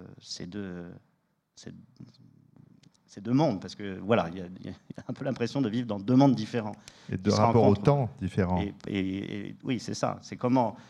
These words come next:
Speaker 1: comment faire en sorte de trouver, malgré tout, des moments de la journée, euh,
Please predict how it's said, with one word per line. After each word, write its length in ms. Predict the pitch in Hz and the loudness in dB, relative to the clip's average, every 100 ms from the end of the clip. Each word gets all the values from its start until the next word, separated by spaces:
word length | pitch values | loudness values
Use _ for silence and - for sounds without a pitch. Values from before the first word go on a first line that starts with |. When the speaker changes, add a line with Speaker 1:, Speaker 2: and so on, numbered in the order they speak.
| - _ - | -20 _ -8
Speaker 1:
comment 360 | 107 113 95 | -4 -2 -2
faire 300 | 92 - 104 | -6 -6 -4
en 60 | 98 | -2
sorte 200 | - 135 | -4 -4
de 160 | 95 95 | -6 -8
trouver, 480 | - 113 107 110 | -10 -8 -4 -4
malgré 320 | 98 98 95 95 | -2 -4 -6 -8
tout, 240 | - 147 | -8 -6
des 100 | 104 | -2
moments 380 | 104 107 107 104 | 0 2 0 -2
de 120 | 92 | -4
la 140 | 90 | -6
journée, 680 | 92 92 98 113 160 180 165 | -8 -6 -4 -2 0 -2 -2
euh, 400 | 71 - 53 52 | -2 -2 -2 -2